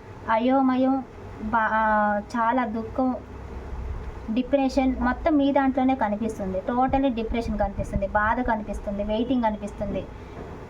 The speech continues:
ఈ రిలేషన్ని వదిలి, వదిలి, వదిలి వెళ్ళిపో-, ఈ రిలేషన్ పోయిద్దేమోనని భయం కనిపిస్తుంది. ఈ రిలేషన్కి అడిక్ట్ అయిపోయారు, అలవాటైపోయారు మీరు.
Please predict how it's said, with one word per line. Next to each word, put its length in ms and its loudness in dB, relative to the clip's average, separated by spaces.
ఈ 80 4
రిలేషన్ని 480 4
వదిలి, 280 0
వదిలి, 320 0
వదిలి 340 2
వెళ్ళిపో-, 360 2
ఈ 140 0
రిలేషన్ 480 2
పోయిద్దేమోనని 600 0
భయం 300 4
కనిపిస్తుంది. 600 -2
ఈ 160 0
రిలేషన్కి 540 2
అడిక్ట్ 280 -2
అయిపోయారు, 380 0
అలవాటైపోయారు 680 0
మీరు. 200 -6